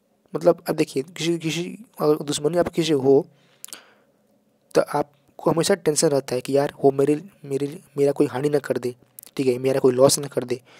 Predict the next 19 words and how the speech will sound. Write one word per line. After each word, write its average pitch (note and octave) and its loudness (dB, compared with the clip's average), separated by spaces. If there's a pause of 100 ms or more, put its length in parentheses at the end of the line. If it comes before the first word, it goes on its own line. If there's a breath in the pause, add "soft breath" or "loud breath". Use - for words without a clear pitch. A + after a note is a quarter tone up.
(400 soft breath)
तो D3+ -2
आपको D#3+ -6
क्या, G3 4
आपके, C#3 -2 (180)
आप, D3+ 0 (160)
आपको - -4
हमेशा E3+ -4 (560 loud breath)
उस G#3 2
दुश्मनी F3 2
से G3 4
आपके F3+ 2
ऊपर F3 2
एक A3+ -6 (320)
हेडेक E3+ 4
बना D#3 -4
रहता B2+ -8
है - -20
कि C3+ 0
यार C#3+ -4